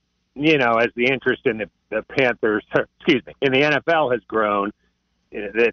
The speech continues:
they could, I, I thought, my, my point is, I thought he was better in that smaller setting after the, we just got more information. Yesterday, there was so very little information and some weird stuff, too, as you saw.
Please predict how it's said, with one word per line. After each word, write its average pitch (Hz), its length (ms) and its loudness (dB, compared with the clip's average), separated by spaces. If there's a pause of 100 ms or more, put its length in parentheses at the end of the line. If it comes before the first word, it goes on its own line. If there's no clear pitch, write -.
(100)
they 123 160 4
could, 123 260 0 (200)
I, 143 160 0
I 185 80 2
thought, 214 200 0
my, 151 200 -4
my 165 140 -2
point 208 320 0
is, 143 120 0
I 147 180 0
thought 170 260 2
he 147 60 -4
was 127 180 -2 (120)
better 131 400 2
in 107 120 -6
that 104 260 -2
smaller 120 420 0 (120)
setting 120 360 2
after 107 320 -2
the, 101 280 0 (500)
we 113 120 2
just 113 200 -4
got 113 180 0
more 113 220 2
information. 104 580 0 (380)
Yesterday, 135 600 2
there 113 120 -2
was 113 160 0 (200)
so 151 380 2
very 123 320 2
little 107 320 2
information 104 840 -2
and 92 240 -4 (500)
some 107 100 0
weird 123 360 4
stuff, 104 260 0 (160)
too, 104 260 2
as 87 120 -2
you 98 200 -4
saw. 92 360 0